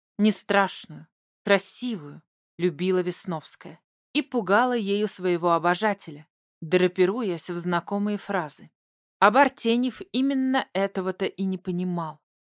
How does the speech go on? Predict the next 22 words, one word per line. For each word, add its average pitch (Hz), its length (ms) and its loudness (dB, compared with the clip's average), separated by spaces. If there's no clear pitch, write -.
Она 240 220 8
была 226 280 4
для 202 180 0
него 208 300 4
идеалом, 196 580 2
а 190 80 4
каждое 180 400 4
слово 202 520 0
её 160 380 -8
он 262 160 4
принимал 226 460 4
на 214 180 2
веру, 214 500 -4
принимал 196 440 4
серьёзно, 202 840 0
не 190 120 2
обсуждая 185 880 -2
и 202 80 -2
проникаясь 208 760 0
глубоким 175 640 -2
уважением. 160 640 -4
Мало-помалу 185 960 4